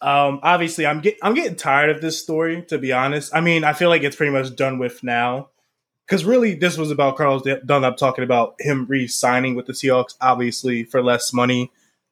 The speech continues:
than what he was supposed to make, which was fourteen point one million dollars. His deal is now for two years, worth thirteen point six million dollars with eight and a half in guarantee. So I, this was really about that, but they obviously asked him about Russell Wilson.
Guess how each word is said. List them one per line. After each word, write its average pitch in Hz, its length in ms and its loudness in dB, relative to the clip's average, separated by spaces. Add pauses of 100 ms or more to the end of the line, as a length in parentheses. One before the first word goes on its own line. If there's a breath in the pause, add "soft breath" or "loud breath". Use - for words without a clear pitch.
than 117 420 0
what 127 140 -2
he 127 80 -4
was 117 120 -4
supposed 185 420 0
to 147 60 -4
make, 113 300 0
which 127 220 -6
was 113 180 -4
fourteen 131 460 -4
point 135 280 -2
one 123 220 0
million 110 280 -2
dollars. 117 520 0 (220 soft breath)
His 143 180 0
deal 123 480 2 (220)
is 127 160 -4
now 120 180 0
for 113 140 -12
two 180 240 0
years, 127 500 0
worth 120 400 0
thirteen 127 360 -2
point 110 240 -8
six 147 300 0
million 117 220 -2
dollars 110 440 0 (440 loud breath)
with 117 160 2
eight 127 140 2
and 113 80 -8
a 117 40 -6
half 117 220 -2
in 110 60 -12
guarantee. 117 480 -6
So 131 140 -4
I, 139 180 0
this 196 160 4
was 151 160 -4
really 165 220 2
about 127 280 -2
that, 139 180 2
but 127 140 -8
they 127 200 -2
obviously 123 300 -2
asked 120 260 -6
him 120 60 -10
about 110 180 -10
Russell 110 260 -12
Wilson. 131 440 -8